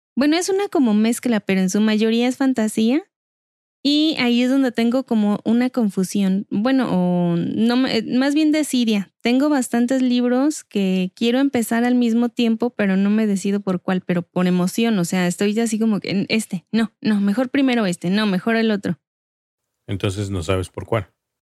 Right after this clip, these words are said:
Speaker 1: No, ahorita tengo uno, eh, continuo que en el, con el que no es ficción,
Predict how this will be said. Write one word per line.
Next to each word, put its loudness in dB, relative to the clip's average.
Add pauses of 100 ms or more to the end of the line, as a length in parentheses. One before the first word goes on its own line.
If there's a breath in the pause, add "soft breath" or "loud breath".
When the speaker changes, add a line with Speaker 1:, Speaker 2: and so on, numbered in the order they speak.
(340)
Speaker 1:
No, 0 (220)
ahorita 0
tengo 0
uno, 2
eh, 0
continuo 0
que -2
en 2
el, -2
con 0
el 0
que 0
no 2
es 0
ficción, -2